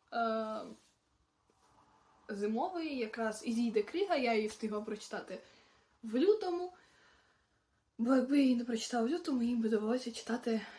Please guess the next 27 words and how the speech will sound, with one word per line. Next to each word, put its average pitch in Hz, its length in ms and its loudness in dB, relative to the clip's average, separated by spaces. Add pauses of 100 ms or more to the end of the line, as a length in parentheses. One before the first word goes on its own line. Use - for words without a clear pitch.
(120)
е, 214 60 -4
чекати 220 480 -2 (340)
наступної 220 680 -4 (220)
зими, 214 260 -6 (680)
що - 180 -12
було 208 200 -6
б 214 60 -14 (120)
довго. 220 440 -6 (920)
Але 320 200 -4
так, 208 240 -14 (460)
е, 214 300 -4 (760)
якщо 226 320 -2
ви 240 80 -4
хочете 220 340 -8
чогось 196 380 -10
легкого 214 360 -2
та 208 120 -8
романтичного, 247 600 -4 (460)
дуже 277 220 -4
вам 240 160 -2
рекомендую 226 560 -4
цю 220 260 -8
книгу. - 360 -14 (260)
А 214 80 -8
на 220 380 -6
цьому 226 260 -4
все. 294 360 -6